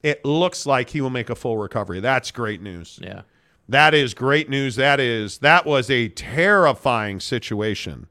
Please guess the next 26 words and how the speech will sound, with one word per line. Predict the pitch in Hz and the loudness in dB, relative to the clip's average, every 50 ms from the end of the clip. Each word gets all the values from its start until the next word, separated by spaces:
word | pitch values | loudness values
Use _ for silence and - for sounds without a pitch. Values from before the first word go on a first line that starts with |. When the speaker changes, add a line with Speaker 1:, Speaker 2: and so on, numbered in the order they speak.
| _ - | _ -14
Speaker 2:
Yeah. | 120 104 80 - - _ _ _ _ _ _ _ _ _ _ _ - | -14 -14 -14 -16 -20 _ _ _ _ _ _ _ _ _ _ _ -4
Speaker 1:
Um, | 107 113 117 113 113 113 113 110 110 101 | -2 2 2 4 4 4 2 0 -2 -4
so, | - - - 131 120 120 117 110 104 - - | -4 0 2 2 4 4 2 0 -2 -4 -2
wow, | 135 131 120 104 82 | 0 0 2 0 0
great | - - 135 143 156 143 | -2 0 0 0 0 0
news | 147 147 147 135 | 0 -2 -2 -2
from | - - 131 110 | -2 -4 -4 -4
Shams | - - 147 135 135 131 123 - | -4 -4 -2 -2 -2 -2 -4 -4
at | 123 101 - | -6 -6 -4
Stadium. | - - 139 135 135 139 139 143 143 139 | 0 2 2 2 2 2 0 0 -2 -2
Austin | - - 147 160 165 - - - 170 160 | -2 -2 0 0 0 0 -2 -4 -4 -2
Davis, | 151 151 151 156 156 165 156 - - - - | -2 -2 0 0 -2 -2 -4 -4 -8 -8 -4
uh, | 151 147 139 - | -2 -2 -2 0
I | 135 156 175 175 | 2 0 2 0
think | 175 175 160 - | -2 -4 -6 -6
the | - 147 147 | -6 -6 -4
Utes | 139 135 151 147 - - | -4 -4 -4 -4 -2 -4
will | 143 135 | -4 -2
do | 113 135 131 | -2 -4 -4
very | 113 131 127 123 | -2 -2 -2 0
well | 120 113 117 120 127 | 0 0 0 0 0
in | 135 | -2
the | 147 143 | -4 -6
Big | 143 156 143 127 | -8 -8 -8 -6
twelve. | - 156 151 147 151 170 165 - - _ _ _ _ _ _ _ _ _ _ _ _ _ _ _ _ - | -4 -2 0 0 0 -2 -6 -10 -20 _ _ _ _ _ _ _ _ _ _ _ _ _ _ _ _ -8
Um, | - 120 127 123 123 123 120 120 120 127 - | -4 -2 0 0 2 0 0 -2 -4 -6 -10